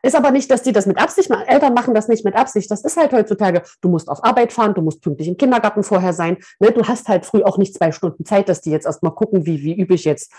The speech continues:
Schnürsenkel anziehen und, und, und. Wir sind ja alle in so einer Leistungsgesellschaft und da müssen die Kleinen mitziehen. Und diesen Druck, das geben wir ja weiter. Also hast du schon schlecht, "Oh, Mist, ich weiß, ich mach das für das Kind,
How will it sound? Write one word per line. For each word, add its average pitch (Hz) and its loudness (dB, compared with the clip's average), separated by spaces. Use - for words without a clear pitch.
Schnürsenkel 202 4
anziehen 170 -2
und, 196 2
und, 175 0
und. 190 2
Wir 180 4
sind 196 0
ja 165 -2
alle 208 2
in 254 2
so 262 0
einer 269 4
Leistungsgesellschaft 196 0
und 180 -4
da 175 -2
müssen 185 2
die 175 -4
Kleinen 147 -2
mitziehen. 160 -2
Und - -2
diesen 254 4
Druck, - 0
das 214 -4
geben 240 0
wir 208 4
ja 202 2
weiter. 208 0
Also 185 2
hast 185 -2
du 339 8
schon 330 0
schlecht, 240 -2
"Oh, - -12
Mist, 139 -14
ich - -18
weiß, 147 -16
ich 156 -18
mach 160 -10
das - -18
für - -6
das - -10
Kind, 202 -2